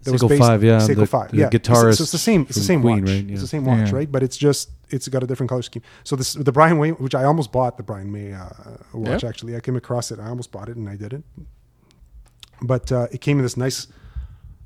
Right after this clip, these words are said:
Speaker 1: guitar case looking thing with the red inside. It was really funky.
Speaker 2: But there's a lot of different collabs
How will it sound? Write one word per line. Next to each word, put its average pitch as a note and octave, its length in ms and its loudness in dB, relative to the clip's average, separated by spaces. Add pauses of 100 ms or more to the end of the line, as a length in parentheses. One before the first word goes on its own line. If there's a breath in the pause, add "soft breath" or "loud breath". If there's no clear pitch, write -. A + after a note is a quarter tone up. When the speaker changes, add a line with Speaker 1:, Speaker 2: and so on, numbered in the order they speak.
(240)
Speaker 1:
guitar C3+ 340 -4
case - 720 -8 (720)
looking B2 380 -4
thing B2 360 -4
with A2+ 140 -12
the A#2 80 -8
red A#2 220 -6
inside. A2 380 -6
It G#2+ 60 -16
was G#2+ 160 -14
really A#2 160 -4
funky. G#2+ 300 -12 (1500 soft breath)
Speaker 2:
But D3 100 -12
there's D3 100 0
a C3 60 8
lot E3+ 260 2
of C3 100 -2
different B2 400 2
collabs A#2 640 0